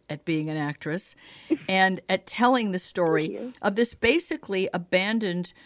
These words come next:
Speaker 1: teenage girl. I mean, in, in essence, she's abandoned. I mean, she's not just a latchkey kid. She has a traveling mother who isn't there. And you, the character, have created a whole world for yourself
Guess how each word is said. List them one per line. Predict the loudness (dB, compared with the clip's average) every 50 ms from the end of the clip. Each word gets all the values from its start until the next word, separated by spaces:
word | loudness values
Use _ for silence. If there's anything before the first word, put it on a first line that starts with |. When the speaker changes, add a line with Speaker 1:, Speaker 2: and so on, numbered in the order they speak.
| -20 -20 _ -10
Speaker 1:
teenage | -8 -6 -4 -2 -2 -2 -2 -2 -4 -8 -6
girl. | -2 -2 0 0 -2 -2 -6 -8 -8
I | -6
mean, | -4 -4 -4 -6 -6 -8 _ -10
in, | -8 -6 -6 -8 -8 -10 -8
in | -6 -4
essence, | -4 -4 -4 -6 -10 -10 -8
she's | -6 -6 -4 -4
abandoned. | -4 -2 -2 0 0 -2 -4 -6 -8 -8 -6
I | -6
mean, | -6 -6
she's | -6 -6 -6 -4
not | -2 -2 -2 -2
just | -4 -6 -6
a | -8
latchkey | -8 -6 -4 -4 -4 -4 -6 -8 -10 -8 -8 -8 -8
kid. | -8 -8 -8 -8 -8 -10 -12 _ -20 -20 -20 -20 -20
She | -12 -8 -4 -2
has | -2 0 -2 -4
a | -6
traveling | -8 -4 0 2 2 2 2 0 -2 -4 -2
mother | -2 -2 0 -2 -2 -4 -6 -10 -20 _
who | -2 -2 -2 0
isn't | 0 -2 -2 -2 -4 -6 -6 -4
there. | -4 -4 -4 -4 -6 -10 _ _ _ _ _ _ -20 -16 -10 -8
And | -6 -6 -6 -8 -12 _ _ -8
you, | -4 -4 -2 -2 -2 -2
the | -4 -4 -8
character, | -8 -6 -4 -4 -4 -4 -4 -6 -8 -6 -6
have | -6 -6 -8 -8 -10
created | -10 -8 -6 -2 -2 -2 -2 -2 -4 -6 -6 -8
a | -8
whole | -8 -8 -6 -4 -2 0 0 0 -2 -2 -6 -8 -16 -20 -20 -20 -20 _ _ _ _
world | -8 -2 0 0 2 2 0 -2 -6
for | -8 -8 -6 -4
yourself | -4 -2 -4 -6 -6 -6 -4 -4 -4 -6 -8